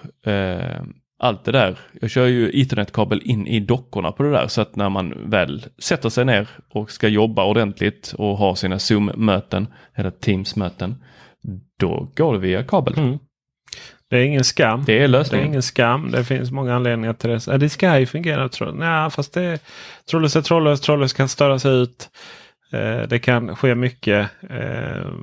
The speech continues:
Speaker 2: med det. Utan vill du bara vara säker att det fungerar, dra kabel dit det går, och så,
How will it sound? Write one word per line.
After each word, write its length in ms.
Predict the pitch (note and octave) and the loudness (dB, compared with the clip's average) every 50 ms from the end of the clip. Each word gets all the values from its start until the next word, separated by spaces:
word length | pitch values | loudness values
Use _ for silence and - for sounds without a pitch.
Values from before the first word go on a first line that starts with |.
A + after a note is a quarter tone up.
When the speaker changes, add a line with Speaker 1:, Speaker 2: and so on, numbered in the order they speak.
| - - - | -14 -16 -16
Speaker 2:
med 240 | - - A2+ A2 G#2+ | -14 -6 -4 0 2
det. 280 | G#2+ G2+ F#2+ F2+ F2 - | 4 4 4 4 2 0
Utan 400 | A2 A2 G2+ - - G#2 G#2 A2 | -2 -4 -4 -2 -2 -2 0 0
vill 200 | A#2+ C#3+ C#3+ C#3+ | 0 0 0 0
du 60 | C#3 | 0
bara 180 | C3+ C3+ C#3+ C3+ | 2 2 4 4
vara 100 | C3 C3 | 4 2
säker 400 | - - C3 B2 A#2 A2+ - A#2+ | 4 4 4 4 4 4 2 -2
att 80 | A2 - | -2 -2
det 100 | - G#2 | -6 -8
fungerar, 760 | - A2+ A2+ A2 A2+ A2 G#2+ G2+ G#2 G#2 G2+ F#2+ F#2+ E2 E2 | -6 -6 -2 0 2 2 4 4 4 4 4 2 0 -2 -4
dra 220 | F#2 A2+ B2 A#2+ | -4 -4 -2 -4
kabel 460 | - - - B2 G#2+ F2+ E2 G2 G2 | -2 0 0 2 2 0 0 -2 -2
dit 220 | F#2+ G2+ F#2 F#2 - | 0 0 -2 -2 -4
det 80 | - | -6
går, 260 | - - G2+ G2 G#2 - | -6 -4 -6 -4 -4 -6
och 200 | - - F2 F2+ | -6 -6 -8 -6
så, 440 | - - F#2+ F2+ E2+ - - F2+ | -4 -4 -2 -2 -2 -4 -6 -8